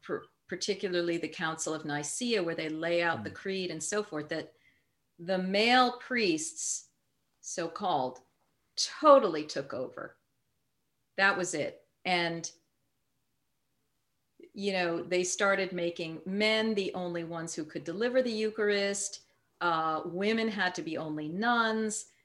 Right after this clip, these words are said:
Speaker 1: They were completely stripped of their erotic connection and their divine birth knowledge, because those virgin nunhoods used to be the divine birth priestesses, you know, which was a companion piece to being able to see is being able to conceive in the womb.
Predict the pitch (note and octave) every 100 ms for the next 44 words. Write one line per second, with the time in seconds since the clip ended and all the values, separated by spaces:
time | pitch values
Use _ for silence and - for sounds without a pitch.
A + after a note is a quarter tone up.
0 | _ F3+ F3 E3+ F3 E3 - G#3 A#3 -
1 | F#3+ E3 - - E3 E3 - D3+ D#3 D#3
2 | D3+ - D3+ E3 D#3+ E3 - E3 D#3+ -
3 | - D3 D#3+ E3 D3+ D3+ D3 D3 D3 C#3+
4 | C#3+ D#3 E3+ F#3 D3+ D3+ - F3 E3 F3+
5 | F#3+ F#3+ - F3 E3+ E3+ D#3 D#3 D3+ _
6 | _ _ _ _ _ F3 F3 G#3+ A3+ F3
7 | D3 D3 F#3 F#3+ - F3 E3 D3 D3+ D#3
8 | D#3 D#3 C#3+ C#3+ - A3 G#3+ - D3+ B2+
9 | C3 E3+ - - _ _ _ _ E3 D3+
10 | D3+ D#3 - D#3+ D3+ - _ _ _ -
11 | F3 - F3+ - B3+ C4 B3+ G3 - G#3
12 | G3 - F3 F3 E3+ E3+ E3+ E3+ D#3+ -
13 | B3+ A3 E3+ F3+ - E3+ - E3+ E3 E3
14 | E3+ F3 D#3 - G3 F3+ E3+ D#3 D#3 F#3+
15 | E3+ B2+